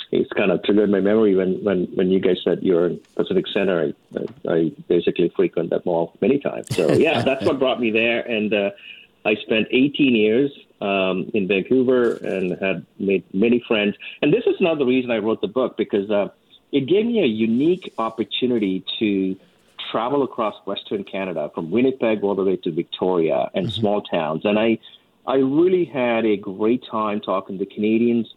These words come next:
Speaker 1: from small towns and big towns. And, uh, that is sort of one of the reasons I wrote the book, because just to give the beauty of this country. And everywhere I went, I had amazing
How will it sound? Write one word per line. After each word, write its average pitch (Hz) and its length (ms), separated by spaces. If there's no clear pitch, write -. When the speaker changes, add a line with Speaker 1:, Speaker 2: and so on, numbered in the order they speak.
Speaker 1:
from 95 240
small 117 240
towns 110 400
and 95 160
big 98 200
towns. 92 380
And, 123 320
uh, 123 340
that 147 440
is 151 180
sort 131 200
of 131 100
one 117 140
of 143 60
the 127 60
reasons 127 280
I 113 40
wrote 110 260
the 107 60
book, 151 320
because 117 280
just 143 200
to 139 60
give 123 160
the 113 40
beauty 123 440
of 123 100
this 101 200
country. 95 540
And 101 220
everywhere 170 420
I 135 60
went, 113 320
I 113 120
had 113 180
amazing 143 460